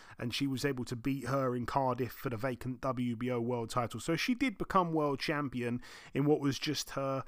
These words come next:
seventh fight. Um, but yeah, she should have been, you know,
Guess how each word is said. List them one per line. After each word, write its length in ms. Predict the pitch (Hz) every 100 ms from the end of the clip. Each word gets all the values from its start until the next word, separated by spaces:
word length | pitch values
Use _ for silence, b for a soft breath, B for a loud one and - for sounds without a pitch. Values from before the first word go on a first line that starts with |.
| B
seventh 580 | - - 175 135 143 -
fight. 440 | - 151 127 117 - B B B -
Um, 460 | - 135 135 135 139 - 110
but 240 | 151 139
yeah, 160 | 151 151
she 180 | - 147
should 300 | - - 170
have 200 | 139 -
been, 420 | 165 127 120 127 B B B - _ _ -
you 160 | 147
know, 220 | 135 117